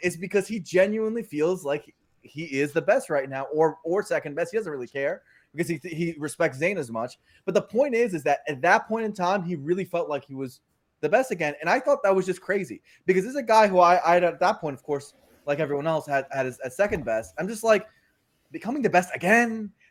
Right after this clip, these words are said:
That was, like, the fourth time in my life where I was just like, "Mango might be the best." And that's just too many goddamn times,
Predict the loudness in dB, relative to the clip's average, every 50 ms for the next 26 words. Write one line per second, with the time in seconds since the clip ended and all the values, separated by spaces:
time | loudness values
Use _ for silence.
0 | _ -2 -2 0 2 2 2 2 0 -2 -6 -8 _ _ _ _ -2 0 0 0
1 | 0 0 0 0 2 2 2 2 4 4 4 4 4 4 2 2 2 0 -4 -6
2 | -6 -6 -6 -6 -8 -6 -4 -4 -4 -4 -4 -6 -8 -6 -2 -2 0 0 -2 -4
3 | -6 -12 -20 -20 _ _ _ _ -18 -4 -2 0 0 2 0 0 -2 -4 -6 -4
4 | -4 -2 0 0 0 2 4 4 4 6 4 2 0 -2 -2 -2 -2 -2 -4 -6
5 | -8 -12 -18 -20